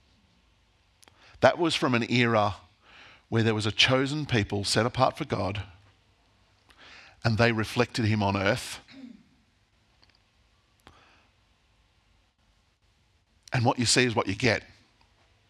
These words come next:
So them opposing him is them opposing God. He has no saviour apart from God.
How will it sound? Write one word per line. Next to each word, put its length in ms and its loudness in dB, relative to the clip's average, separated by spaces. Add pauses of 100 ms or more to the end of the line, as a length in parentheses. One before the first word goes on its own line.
(640)
So 320 2 (120)
them 180 0
opposing 460 0
him 240 2
is 100 -4
them 140 2
opposing 400 -2
God. 340 -2 (880)
He 280 2
has 480 0
no 220 2
saviour 600 0 (1400)
apart 400 2
from 180 -6
God. 320 -2